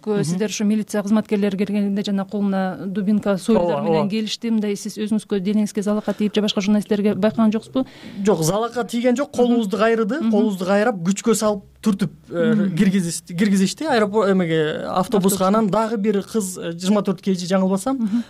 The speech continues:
Speaker 2: кыз журналистти абдан мындай катуу орой түртүп келип эметти эле. Ал эми баягы кыз киши ыйлап жиберди, чынын
Speaker 1: Мгм.
Speaker 2: айтканда. Анан аны Иманалиев кийлигишип ошол жерден алып калышты. Анын видеосун деле көрсө болот. Эми Эркек торго мейли эми анча мынча баягындай немеге чыдаса болот, бирок кыз кишиге ошончолук орой, баягындай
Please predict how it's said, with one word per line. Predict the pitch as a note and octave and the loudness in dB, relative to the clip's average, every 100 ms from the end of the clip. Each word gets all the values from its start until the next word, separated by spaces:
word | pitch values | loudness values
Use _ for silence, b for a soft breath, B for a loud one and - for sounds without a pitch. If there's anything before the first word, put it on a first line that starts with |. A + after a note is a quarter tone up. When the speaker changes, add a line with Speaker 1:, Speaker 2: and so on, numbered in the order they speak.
| - - | -8 0
Speaker 2:
кыз | A#3+ F#3 F3+ | 2 2 0
журналистти | G#3 G#3 G3 A3 | 2 2 2 0
абдан | F#3 G3 F3+ F3 | 2 2 2 2
мындай | F3 E3+ B B B | 2 2 B B B
катуу | - G#3+ G#3+ A3 G3 | -4 -2 2 4 4
орой | G#3+ G3+ | 6 4
түртүп | G3 G#3 G3 G3 | 2 -2 -4 -2
келип | G#3 G3 | 2 2
эметти | G3+ G3+ | 0 -2
эле. | A#3+ | 0
Ал | A#3 G#3+ G3+ F#3+ | 0 0 -2 -2
эми | F#3+ F#3 | -2 0
баягы | F#3+ G3 | 0 0
кыз | F#3+ | -4
киши | - A3 | -2 2
ыйлап | G3 G#3 D3 | 4 4 2
жиберди, | E3+ C#3+ | -2 -2
чынын | - D#3+ | -4 -2
Speaker 1:
Мгм. | D3+ | 0
Speaker 2:
айтканда. | A3 G3+ D3+ G3+ G3+ | 2 2 0 0 0
Анан | F3 F3+ F#3 B | 0 0 -2 B
аны | F3 F3+ G3 F3+ - | 0 2 4 2 2
Иманалиев | F#3+ F#3+ F#3+ F#3+ - | 2 4 4 2 2
кийлигишип | F#3+ F#3 G3 | 0 0 0
ошол | F#3 G3 | 0 0
жерден | E3+ D#3+ | 0 2
алып | F3 E3+ | 0 0
калышты. | D3+ C#3 | -2 0
Анын | E3+ E3 | 0 2
видеосун | G3+ G3 G3 | 4 4 2
деле | F3+ D#3 | 0 2
көрсө | F3 F3+ | 2 2
болот. | E3 D3+ B B - | 0 0 B B 0
Эми | G#3 G#3 | 4 4
Эркек | A3 A#3+ | 2 0
торго | A#3+ A3 | 0 2
мейли | G#3+ G#3+ F3+ | 2 4 2
эми | D3+ | 2
анча | E3 F#3 | 0 0
мынча | F3 E3 F3 | -2 -2 0
баягындай | F3 E3+ E3+ F3 | 0 2 0 0
немеге | F3 F3 F3 E3 | 0 0 0 0
чыдаса | D#3+ F#3+ F#3 G3 | 0 0 0 2
болот, | A3+ | 0
бирок | F3 E3+ | 0 -2
кыз | - A3+ G#3 | 0 0 2
кишиге | A#3 A#3 G3+ | 0 2 2
ошончолук | F#3+ F#3+ F#3 E3+ | 0 0 0 2
орой, | G3 A#3+ G#3+ | 4 2 2
баягындай | F3+ E3+ E3+ E3 | 0 0 2 0